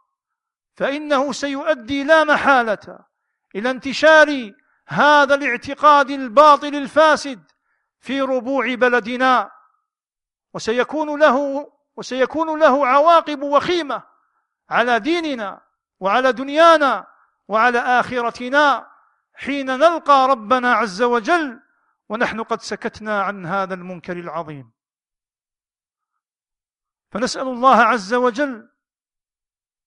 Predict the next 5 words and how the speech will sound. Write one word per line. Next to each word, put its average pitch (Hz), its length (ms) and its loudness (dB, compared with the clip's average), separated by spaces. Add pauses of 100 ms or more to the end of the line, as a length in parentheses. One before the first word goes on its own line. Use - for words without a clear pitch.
(240)
أن 226 120 -8
يوقظ 302 520 -4
مشاعرنا 262 1040 -2 (920)
وعقولنا 247 920 0 (600)
لمواجهة 247 840 0